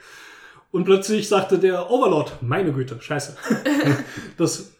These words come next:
wogte also dann so hin und her und das ging das ganze Spiel über so, dass man immer wieder dachte, meine Güte, wie kommen wir hier raus? Und im nächsten Moment alles weggepratzt haben. Das hatte wirklich was von Actionfilm. Ähm, zum Beispiel gab's halt auch die Spielregel, wenn man den Conan spielt,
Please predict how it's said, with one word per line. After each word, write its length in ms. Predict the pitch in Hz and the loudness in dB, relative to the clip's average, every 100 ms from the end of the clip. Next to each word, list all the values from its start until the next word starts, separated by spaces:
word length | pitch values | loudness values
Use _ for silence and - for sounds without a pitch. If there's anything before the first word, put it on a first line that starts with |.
| - | -10
wogte 720 | 170 175 156 226 302 - 214 | -8 -6 0 4 4 2 0
also 180 | 196 196 | 0 0
dann 180 | 175 | 0
so 100 | 170 | 2
hin 140 | 165 170 | 0 2
und 100 | 156 | 0
her 140 | 185 | 0
und 60 | 202 | -2
das 120 | 131 | -2
ging 120 | 214 220 | -2 -4
das 100 | - | -2
ganze 240 | 170 - | -4 -6
Spiel 280 | - - 262 | -10 -2 0
über 320 | 233 135 127 | 0 -2 -2
so, 300 | 123 139 277 - - - | -2 -2 -4 -8 -20 -14
dass 160 | - 131 | -8 0
man 100 | 202 | 4
immer 80 | 196 | 6
wieder 120 | 180 | 4
dachte, 200 | 175 170 | 2 -2
meine 360 | 190 226 240 208 | -2 -2 -2 -2
Güte, 220 | 202 196 | -2 -2
wie 60 | 165 | 0
kommen 220 | 175 175 | 0 2
wir 80 | 151 | 2
hier 140 | 147 | 2
raus? 380 | 135 170 285 - | 2 0 0 -2
Und 100 | 185 | 0
im 100 | 170 | 2
nächsten 340 | 175 185 - | 0 0 0
Moment 320 | 190 175 170 170 | 0 2 0 0
alles 340 | 143 151 - | -4 -4 -6
weggepratzt 640 | 135 - - - 131 - 135 | -8 -8 -10 -10 -10 -8 -4
haben. 280 | 131 135 | -4 -2
Das 120 | 143 151 | -2 0
hatte 200 | 180 175 | 0 0
wirklich 220 | 185 175 | 0 -2
was 160 | 170 | -4
von 160 | - 139 | -4 -6
Actionfilm. 800 | 143 - - 220 196 190 208 220 - _ _ _ _ _ _ - - | -6 -12 -4 -2 2 4 4 0 -8 _ _ _ _ _ _ -16 -4
Ähm, 400 | 156 151 147 139 | 0 0 0 -2
zum 140 | 147 | -2
Beispiel 220 | 156 156 | -2 0
gab's 180 | 165 165 | -2 0
halt 100 | 165 | -2
auch 80 | 151 | 0
die 120 | 156 | -4
Spielregel, 600 | - 180 185 175 165 160 | -6 0 2 4 4 2
wenn 80 | 143 | 0
man 80 | 147 | 0
den 140 | 139 | -2
Conan 300 | 131 160 170 | -2 0 0
spielt, 500 | - - 170 170 170 | -2 -2 4 4 4